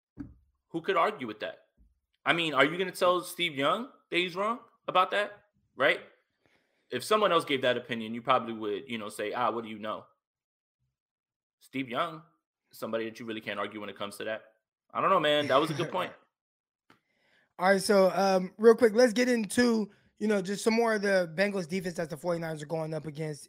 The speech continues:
Speaker 2: And I was, you know, I'm joined by my guy, Jason Aponte from the Sprint Right Option Podcast. Make sure you guys tune in to all the things that Jason has going on. Follow him on Twitter, social media, all that good stuff. Matter of fact, I'll post the names so you can see exactly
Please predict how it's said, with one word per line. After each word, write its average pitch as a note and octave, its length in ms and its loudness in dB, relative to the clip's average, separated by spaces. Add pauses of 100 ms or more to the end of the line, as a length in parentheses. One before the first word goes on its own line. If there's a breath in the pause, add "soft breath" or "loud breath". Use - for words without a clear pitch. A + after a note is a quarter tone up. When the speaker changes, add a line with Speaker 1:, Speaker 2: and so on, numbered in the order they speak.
Speaker 2:
And D#3 280 -6
I D3 140 2
was, E3+ 140 2 (320)
you F3+ 80 -2
know, E3 60 0
I'm D3+ 180 -6
joined E3 260 2
by E3+ 60 2
my E3 140 -4
guy, D#3+ 240 0 (280 loud breath)
Jason A#3 280 6
Aponte G3 420 0
from F#3+ 100 -2
the E3 80 -4
Sprint F#3+ 260 -4
Right F3+ 240 2
Option F3 380 -2
Podcast. E3 640 -2 (300 soft breath)
Make F#3 100 -6
sure F3+ 120 -6
you F3+ 40 -4
guys E3+ 180 0
tune F#3 160 -4
in E3+ 80 -2
to D#3+ 60 -4
all E3+ 160 2
the F3 60 0
things E3 200 -6
that D3+ 160 -8
Jason D#3+ 300 -4
has D3+ 240 -6
going D#3 280 -6
on. D3+ 180 -6
Follow D#3 220 -4
him D3+ 100 -8
on D3+ 120 -6
Twitter, D#3 320 -2 (240 loud breath)
social G#3 320 4
media, G#3+ 240 6
all G3 220 6
that F#3+ 160 4
good F#3+ 120 0
stuff. F3+ 180 0
Matter E3+ 160 0
of D#3 60 -6
fact, E3 220 -4
I'll D#3+ 100 -4
post F#3+ 240 -4
the D#3+ 60 -12
names D#3 280 -8 (280)
so - 120 -4
you F3+ 80 -2
can E3+ 140 -6
see F3 280 -4
exactly D#3+ 500 -2